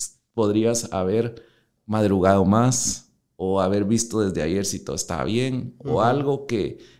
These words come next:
Speaker 1: que te hicieran cumplir, pero al final del día, yo, yo lo, lo resumo la responsabilidad en estar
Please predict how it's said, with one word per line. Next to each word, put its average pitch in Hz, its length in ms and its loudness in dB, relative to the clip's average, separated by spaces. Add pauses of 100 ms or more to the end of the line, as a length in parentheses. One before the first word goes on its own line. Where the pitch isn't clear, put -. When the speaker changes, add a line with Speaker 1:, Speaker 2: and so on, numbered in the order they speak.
(120)
Speaker 1:
que 120 120 -2
te 117 180 -2
hicieran 123 720 2 (160)
cumplir, 120 760 0 (580)
pero 127 180 4
al 117 80 6
final 117 380 2
del 131 200 0
día, 156 520 -4 (2000)
yo, 127 300 2
yo 123 180 4
lo, 135 260 0
lo 113 180 2
resumo 120 500 0
la 113 140 -2
responsabilidad 95 880 -2
en 90 180 -4 (1400)
estar 98 640 -4